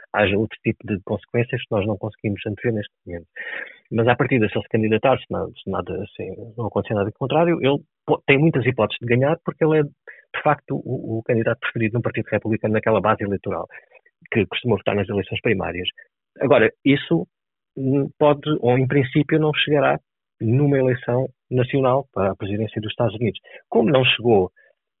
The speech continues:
em dois mil e dezoito para a Câmara dos Representantes, que o Partido Republicano perdeu, embora isso seja normal, quando o partido do presidente vai a eleições, logo na primeira eleição a seguir à eleição presidencial, esse,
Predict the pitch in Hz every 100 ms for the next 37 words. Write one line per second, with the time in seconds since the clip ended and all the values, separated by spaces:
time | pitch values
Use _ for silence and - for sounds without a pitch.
0 | _ _ 123 107 92 110 98 90 85 101
1 | 95 - 90 - - 101 95 107 98 98
2 | - - 98 92 104 104 - 87 - 92
3 | 85 - 101 92 90 92 92 120 147 180
4 | - 131 127 123 131 113 - 117 117 104
5 | 104 101 120 160 120 95 90 113 - 110
6 | 92 87 - _ _ 101 101 104 104 104
7 | 104 101 - 90 - - - _ _ 95
8 | 104 104 107 101 104 95 110 98 92 -
9 | - 95 - 95 95 90 95 104 98 107
10 | 95 95 95 110 95 - 110 95 95 95
11 | - 87 101 95 - 117 92 - - _
12 | 117